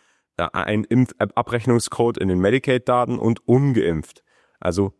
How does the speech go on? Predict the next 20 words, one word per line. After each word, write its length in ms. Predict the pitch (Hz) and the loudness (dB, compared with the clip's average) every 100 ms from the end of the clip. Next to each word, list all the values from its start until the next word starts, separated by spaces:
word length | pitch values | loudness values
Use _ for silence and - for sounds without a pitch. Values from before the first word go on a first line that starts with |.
| - | -10
kein 340 | - 113 104 | -4 -2 -2
Code. 360 | - 71 - - _ _ _ _ _ _ _ | -2 -4 -4 -12 _ _ _ _ _ _ _
Einschränkungen, 720 | 110 147 - 151 156 156 156 156 | -2 -2 -2 0 2 2 2 2
es 140 | 117 | 0
gibt 220 | 110 - | -2 -4
keine 260 | - 107 113 | -6 -4 -2
Infos 500 | 110 - 110 - - - | -4 0 -2 -2 -12 -14
welch, 440 | 85 101 110 117 | -4 0 0 0
dazu, 400 | 104 101 98 82 | -2 -2 -4 -2
welche 340 | 98 110 - 113 | -2 0 0 0
Impfstoffe 500 | 127 - 123 120 117 | 0 0 -2 0 -2
verabreicht 560 | 117 110 117 117 - | -4 -2 -2 -4 -4
wurden, 220 | 117 120 | -2 0
sondern 220 | 110 87 - | 0 -2 0
eben 260 | 92 95 | 0 0
nur, 240 | 98 107 - | 2 0 0
ob 180 | - | -4
geimpft 340 | - 76 101 95 | -4 -4 -2 -2
oder 180 | 87 73 | -2 0
ungeimpft. 560 | 117 139 139 180 - | 0 2 0 -4 -8